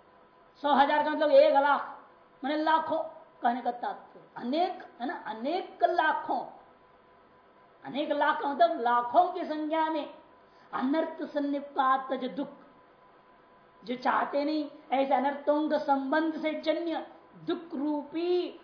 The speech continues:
मुद्गराभिघात अनुभव ही। ऐसा दुख रूपी मुद्गरों का चोट का अनुभव के द्वारा भी फिर भी न प्रबुद्धते,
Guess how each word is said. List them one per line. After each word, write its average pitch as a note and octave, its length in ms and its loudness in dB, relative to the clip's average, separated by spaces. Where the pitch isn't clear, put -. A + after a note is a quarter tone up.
मुद्गराभिघात C#4+ 1400 2
अनुभव A#3 420 -2
ही। F3+ 120 -10
ऐसा B3+ 280 0
दुख - 260 -8
रूपी C#4+ 640 -6
मुद्गरों C4 640 0
का C#4+ 100 2
चोट C#4+ 560 4
का C4+ 220 2
अनुभव C4+ 400 4
के G4+ 160 4
द्वारा F4 400 6
भी D#4 220 -4
फिर A#3+ 180 -4
भी F#3+ 320 -10
न B3 260 2
प्रबुद्धते, B3 960 -6